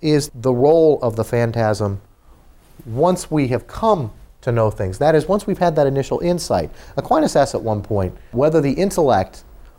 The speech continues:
once having come to know something, having abstracted an intelligible species from the phantasm,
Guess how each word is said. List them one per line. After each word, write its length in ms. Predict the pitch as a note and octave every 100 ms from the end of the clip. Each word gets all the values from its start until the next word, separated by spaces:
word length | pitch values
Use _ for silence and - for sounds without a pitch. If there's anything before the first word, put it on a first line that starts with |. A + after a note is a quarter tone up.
| -
once 340 | A2 B2+ F3 E3+
having 320 | D#3 C#3 B2
come 240 | C#3 A#2
to 100 | A#2+
know 200 | A2 C#3
something, 500 | C3 F#2 - - - -
having 260 | G#2+ G#2+
abstracted 580 | G#2 - C#3 C3+ C3+ A2+
an 100 | G#2
intelligible 500 | G2 A#2+ A2+ G#2 G#2
species 480 | - B2+ B2 A2+ -
from 220 | A#2+ G#2
the 80 | G2+
phantasm, 600 | B2+ B2 A#2+ F2+ -